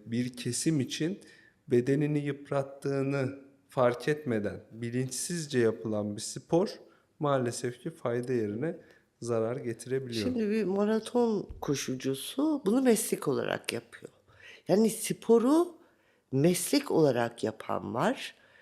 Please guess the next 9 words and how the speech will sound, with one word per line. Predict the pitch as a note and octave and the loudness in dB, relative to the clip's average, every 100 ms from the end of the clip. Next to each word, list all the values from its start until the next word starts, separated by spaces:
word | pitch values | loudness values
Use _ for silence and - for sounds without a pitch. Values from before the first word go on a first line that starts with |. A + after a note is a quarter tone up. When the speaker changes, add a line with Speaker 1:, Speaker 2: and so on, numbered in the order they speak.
| _ _ _ | _ _ _
Speaker 2:
Spordan | - - - - G#3+ A3 B3 C#4 C#4 C4+ - | -10 -8 -8 2 6 6 6 2 0 -6 -2
para | F3+ G#3+ B3+ | 4 6 6
kazanıp | - A3 G#3+ A3 D4 - - _ _ _ - | 4 6 8 6 2 -2 -14 _ _ _ 0
geçimini | D#3+ - - G3+ G#3+ C4+ | 2 2 4 6 6 6
sağlayanlar | - F#3 D3+ C3 B2+ A#2+ A#2 A2+ A2 A2 | 4 2 4 6 6 6 4 2 2 0
var. | G#2 E3 C#4+ - - - - - _ | 0 2 2 -2 -16 -20 -20 -20 _
Burada | F#3 B3 C#4 | 0 2 2
sporda | B3+ - - - B3 - D#4+ - | 0 -2 -4 2 4 4 -2 2
bir | A#3 B3+ | 4 2